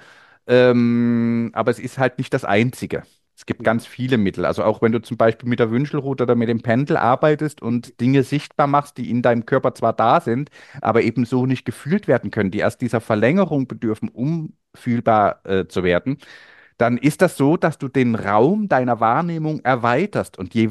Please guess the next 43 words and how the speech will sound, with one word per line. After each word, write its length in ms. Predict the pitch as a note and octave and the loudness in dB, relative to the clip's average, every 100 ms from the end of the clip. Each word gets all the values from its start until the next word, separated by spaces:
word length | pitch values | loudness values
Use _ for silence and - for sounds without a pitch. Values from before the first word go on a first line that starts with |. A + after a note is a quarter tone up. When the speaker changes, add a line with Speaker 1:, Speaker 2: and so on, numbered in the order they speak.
| G2+ | 0
Speaker 1:
weiter 400 | B2 D3+ A#3+ B3 | 2 2 2 2
dein 240 | A3+ G#3 | 2 0
Raum 360 | F#3 D#3 E3+ D#3+ | 2 2 2 0
wird, 220 | G2 - | -4 -6
umso 280 | - F#2+ G#2+ | -8 -4 0
mehr 380 | G#2 A2+ C#3 E3 | 2 4 4 2
Leben 460 | C3+ A#2 C3+ C3+ | 2 -2 -2 -8
zieht 300 | - - B2+ | -10 -14 -6
auch 120 | G2 - | -4 0
bei 160 | G#2+ | 0
dir 160 | G#2 G2 | 0 0
ein. 280 | E2 E2+ - _ _ _ _ _ _ _ _ _ _ _ _ _ _ _ _ _ _ _ _ _ _ | -2 -6 -14 _ _ _ _ _ _ _ _ _ _ _ _ _ _ _ _ _ _ _ _ _ _
Speaker 2:
Okay. 400 | - G#2+ F#2+ E2+ _ _ _ _ _ _ | -10 -8 -8 -12 _ _ _ _ _ _
Also 160 | - G#2 | -14 -10
ist 160 | A2+ - | -8 -6
praktisch, 360 | A#2 - C3 | -4 -2 -4
wie 60 | A#2+ | -4
du 80 | B2+ | -2
jetzt 260 | B2 - | -2 -4
schon 260 | - B2 A#2+ | -6 -4 -4
gesagt 400 | A#2 A2 C#3 - | -6 -6 -6 -6
hast, 280 | D#3 D3+ - | -8 -8 -10
das 240 | B2+ - | -12 -10
wäre 240 | B2 B2 A#2+ | -8 -6 -8
jetzt 180 | G#2+ | -10
eine 180 | C#3 A#2+ | -8 -8
Möglichkeit, 680 | G#2 A#2+ D3 E3+ - D#3 F3 | -6 -6 -6 -8 -6 -6 -4
mit 120 | C3+ | -8
der 80 | C3 | -8
Meditation 600 | B2 C3 C3 - B2 D3 | -6 -6 -8 -10 -8 -8
auch 220 | - B2 | -8 -10
mehr, 320 | A#2+ A#2 A#2+ B2 | -8 -6 -4 0
Speaker 1:
Also 160 | B2 | 2
finde 140 | A#2 G#3+ | 4 4
ich 100 | G#3+ | 4
Speaker 2:
ähm, 0 | |
Speaker 1:
auch 140 | F#3 | 2
wichtig, 400 | G#3 - - C#3 | -2 -4 -8 -6
ist 180 | A2 - | -6 -6
Speaker 2:
lebendig 0 | |
Speaker 1:
grundlegend. 640 | - A#3 D3 C3+ G2+ F#2+ | -2 -2 2 0 0 -8
Ich 120 | G2 | -10
glaube, 420 | - A#2+ D3+ E3 | 0 2 4 4